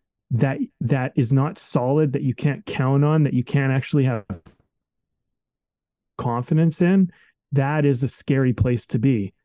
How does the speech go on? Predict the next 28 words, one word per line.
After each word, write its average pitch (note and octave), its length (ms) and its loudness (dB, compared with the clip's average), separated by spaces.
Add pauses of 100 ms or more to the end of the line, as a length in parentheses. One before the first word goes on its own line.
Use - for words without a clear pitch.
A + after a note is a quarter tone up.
because C3 400 2
the, A#2+ 220 2
the B2 140 0
bigger D#3+ 320 4
the B2+ 300 0
mountain C3+ 400 2
and A#2+ 120 0
the B2 40 4
more C#3+ 160 4
lies C#3 300 2
it's A#2 120 -4
built D3+ 220 0
upon, A#2 360 -4
the A#2+ 80 -4
harder B2+ 320 0
the A2+ 80 -2
fall. A2 340 -4 (540)
So B2+ 280 0 (460)
don't D#3+ 220 2
lie C3+ 180 2
at B2 100 2
all. C3 240 -2
Always C#3+ 260 2
try B2+ 200 -2
to B2 80 -4
tell A#2+ 200 -2
the A#2 80 -2
truth. A2 400 -2